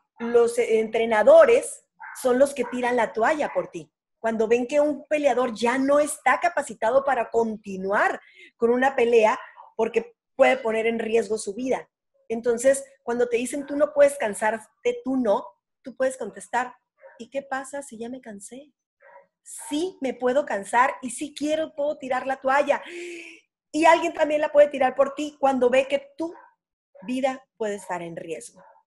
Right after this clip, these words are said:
Entonces, muchas veces nos dicen que,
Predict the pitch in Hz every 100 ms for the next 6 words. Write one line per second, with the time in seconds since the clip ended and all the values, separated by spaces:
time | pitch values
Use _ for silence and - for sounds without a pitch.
0 | _ _ _ _ _ _ _ 196 202 240
1 | 240 214 - _ - - _ _ - 240
2 | 285 330 302 302 320 294 240 269 262 285
3 | 294 285 240 226 214 202 190 185